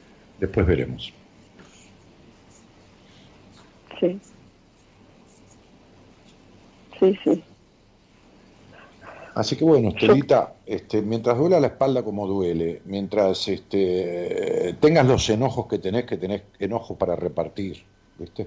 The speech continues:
Speaker 1: Vos podés
Speaker 2: Ah.
Speaker 1: repartir kilos de enojos también, ¿viste? Este, este, con esta ira que tenés ahí, ¿viste? Este, este, mientras todo eso, mientras todo está vacío, mientras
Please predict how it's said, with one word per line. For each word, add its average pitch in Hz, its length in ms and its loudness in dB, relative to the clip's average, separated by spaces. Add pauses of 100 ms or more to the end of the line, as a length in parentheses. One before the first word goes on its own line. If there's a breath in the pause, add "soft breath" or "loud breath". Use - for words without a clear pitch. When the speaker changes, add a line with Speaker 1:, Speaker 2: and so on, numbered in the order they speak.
(120)
Speaker 1:
Vos 87 120 -6
podés 90 180 0
Speaker 2:
Ah. 85 40 2
Speaker 1:
repartir 85 420 0 (340 soft breath)
kilos 101 380 2
de 78 60 -2
enojos - 340 -6
también, 64 360 -6
¿viste? 104 360 2 (600 soft breath)
Este, 78 480 -4 (840)
este, 80 420 -4 (540)
con 80 160 0
esta 80 360 2
ira 113 480 6 (140)
que 78 100 -8
tenés 78 320 -6
ahí, 78 220 -2
¿viste? 92 380 -4 (500)
Este, 78 640 -6 (180)
este, - 340 -10 (280)
mientras 92 240 -2
todo 147 200 6
eso, 117 300 0
mientras 92 280 -2
todo 131 140 0
está 92 300 0 (240)
vacío, 120 500 -2
mientras 90 280 -2